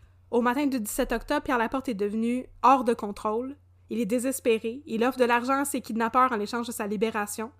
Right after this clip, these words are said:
Simard et Rose planifient de libérer Pierre Laporte. Ils veulent le mettre dans le coffre de leur voiture et laisser la voiture au, dans le stationnement de l'hôpital Charlemagne à Greenfield Park parce que il était blessé, là, il a essayé de sortir par une fenêtre cassée, là.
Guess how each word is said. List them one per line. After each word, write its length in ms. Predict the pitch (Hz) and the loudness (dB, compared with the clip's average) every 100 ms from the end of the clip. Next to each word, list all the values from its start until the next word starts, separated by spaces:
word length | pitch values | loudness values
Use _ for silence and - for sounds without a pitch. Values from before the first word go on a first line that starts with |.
| _ - - | _ -20 -12
Simard 420 | - 254 285 294 | -2 4 6 6
et 60 | 254 | 4
Rose 260 | 240 269 | 2 2
planifient 380 | - 247 240 302 | 0 0 0 0
de 60 | 254 | 0
libérer 340 | 220 220 254 | 2 2 2
Pierre 240 | 254 240 | -2 -2
Laporte. 400 | 226 208 220 - | -2 -2 -6 -6
Ils 100 | 226 | -8
veulent 160 | 196 240 | 0 2
le 80 | 233 | 2
mettre 200 | 247 262 | 2 2
dans 100 | 247 | 0
le 80 | 220 | 2
coffre 180 | 262 | -2
de 60 | 262 | 2
leur 100 | 254 | 2
voiture 400 | 220 214 285 285 | 0 -2 -2 0
et 60 | 240 | 0
laisser 240 | 233 294 | 0 0
la 100 | 254 | 0
voiture 480 | 214 214 - 262 269 - | 0 -2 0 0 0 -2
au, 200 | 233 233 | 0 2
dans 140 | 226 233 | 2 2
le 80 | |
stationnement 460 | 233 285 277 247 254 | 2 -2 0 0 0
de 80 | 240 | 0
l'hôpital 340 | 208 - 262 | -4 -2 -2
Charlemagne 460 | 254 233 214 220 226 | -2 -2 -2 -2 -4
à 40 | |
Greenfield 340 | 196 208 208 196 | -4 -6 -6 -8
Park 180 | 226 220 | -10 -10
parce 160 | 208 | -10
que 80 | - 202 - - | -8 -10 -14 -8
il 60 | 233 | -4
était 160 | 247 | 0
blessé, 340 | 226 226 - 359 | 0 0 2 2
là, 80 | 320 | 2
il 80 | |
a 20 | 240 | 2
essayé 200 | 240 269 | 0 -2
de 60 | |
sortir 280 | - 240 285 | -2 -2 -2
par 160 | 262 214 | -2 -4
une 80 | |
fenêtre 220 | 208 233 226 | -4 -6 -2
cassée, 320 | 220 - | -2 0
là. 100 | 339 | -4